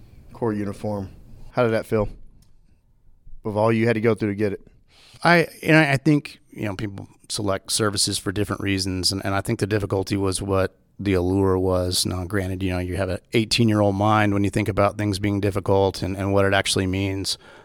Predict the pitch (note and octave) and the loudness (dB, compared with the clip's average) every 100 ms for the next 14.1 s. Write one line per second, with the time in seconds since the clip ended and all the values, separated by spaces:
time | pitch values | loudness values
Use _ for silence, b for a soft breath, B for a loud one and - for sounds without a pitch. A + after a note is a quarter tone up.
0 | B - G2 F#2+ F#2+ F#2 - b b b | B 0 2 0 -2 -6 -12 b b b
1 | - G#2+ B2 D3 C3+ A#2 A#2 A2+ - - | -4 0 6 8 6 4 0 -4 -6 -2
2 | A#2+ B2+ C#3+ B2 A2+ - A#2 A#2+ A#2+ A#2 | 2 2 2 0 -2 -6 -2 0 2 2
3 | G#2+ A#2 A#2 G#2+ G#2+ G2+ - G2 - A2 | 2 2 0 -2 -2 -2 -4 -2 -2 -2
4 | G#2 G#2 G#2 G2+ F#2+ _ - F#2 G2 E3+ | -4 0 0 0 -6 _ -12 -4 0 0
5 | - F#2 - - _ - G2+ A#2 B2 B2 | 0 -6 -8 -18 _ -8 -4 0 4 4
6 | G2+ A2+ A#2+ E2+ - - G2 F#2 G2+ G2+ | 2 2 0 -2 -6 -6 -8 -6 -4 -2
7 | G#2+ A#2+ A#2+ A2+ B2 B2+ B2 B2 B2 B2 | 2 2 4 4 4 4 4 4 4 2
8 | - F#2+ G2 F#2+ F#2+ - b b b b | 0 -4 -2 -4 -6 -12 b b b b
9 | b _ G2 F#2+ G#2 G2+ F#2 G2+ G#2+ A#2 | b _ 0 2 2 0 0 0 2 4
10 | A#2+ A#2+ A#2 A#2 A#2+ G#2+ G#2+ - A#2 B2+ | 4 4 4 4 4 2 0 0 0 2
11 | A#2+ A2 F#2 G#2 G#2+ G#2+ G2 G#2 G#2 G#2+ | 2 2 0 0 2 2 2 4 4 6
12 | G#2+ G#2 - A2 A2 A2 A2+ A2 - A2+ | 4 2 -4 -2 2 4 2 2 0 -2
13 | - G#2 G2+ G#2 G#2 G2+ G2 G2+ G2+ G2+ | 0 2 4 4 4 2 0 2 2 2
14 | F#2+ | -2